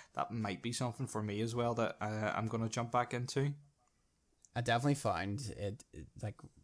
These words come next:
Speaker 2: I remember from playing it at the start, it wasn't a game that immediately hooked me.
Speaker 1: Yeah.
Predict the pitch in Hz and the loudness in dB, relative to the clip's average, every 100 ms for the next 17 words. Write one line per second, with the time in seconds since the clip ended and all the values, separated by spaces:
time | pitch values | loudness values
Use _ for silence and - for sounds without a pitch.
0 | - - 104 101 95 90 110 101 90 87 | -14 -6 -2 0 0 0 0 -2 -2 -2
1 | 82 87 - - - - 82 95 98 104 | -2 -4 -4 -8 -6 -2 0 0 -2 -8
2 | 107 107 101 92 - 95 90 - 85 80 | -2 -2 -2 -6 -4 -4 -4 -6 -6 -4
3 | 95 101 110 113 - 117 117 104 | -4 -2 -2 -2 -2 2 4 2